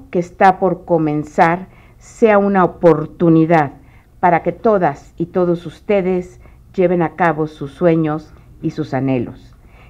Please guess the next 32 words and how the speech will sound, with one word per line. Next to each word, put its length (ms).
Que 120
sea 160
un 160
año 260
de 180
dicha, 580
de 140
trabajo 760
y 120
de 80
esfuerzos 480
concluidos, 880
de 120
mucha 380
paz 380
para 280
ca-, 300
cada 300
una 440
y 260
cada 360
uno 320
de 80
ustedes, 760
para 240
sus 280
familias 840
y 100
para 380
todas 300
las 180
personas 760